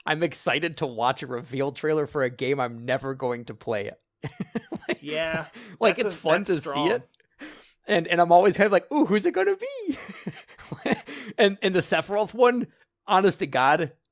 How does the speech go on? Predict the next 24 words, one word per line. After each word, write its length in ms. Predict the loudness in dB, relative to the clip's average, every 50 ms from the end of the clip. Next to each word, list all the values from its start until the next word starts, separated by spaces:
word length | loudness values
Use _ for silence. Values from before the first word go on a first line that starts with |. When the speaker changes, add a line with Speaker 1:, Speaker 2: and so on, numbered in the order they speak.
| -10 0
Speaker 1:
has 180 | 2 2 2 0
to 40 | -2
be 80 | -4
one 140 | 0 2 2
of 60 | 2
the 100 | 2 0
best 260 | 0 2 -2 -2 0 -2
ones 200 | -4 -2 0 0
ever 220 | 0 2 2 0
'cause 180 | 2 0 -2 0
they 180 | 0 -2 -2 -4
look 200 | -4 -4 -2 0
like 140 | 0 0 0
they 140 | 0 -2 -2
impaled 440 | -4 -8 -6 -4 -2 -2 -2 -2
Mario, 380 | -2 -4 -2 -2 -2 -2 -4 -4
and 80 | -4 -6
you're 100 | -6 -6
just 120 | -6 -6
like, 140 | -6 -10 -10 -12 -16 -12
"Did, 180 | -12 -12 -12 _ _ _ _ _ _ _ _ _ _
nin-, 240 | -8 -8 -8 -8 -10 _ _ _ _ _
what?" 260 | -8 -6 -6 -6 -8 -12 -20 -20 _ -20 -20 -20 _ -20 -20 -20 _ -6 -6
<laughs> 60 | -6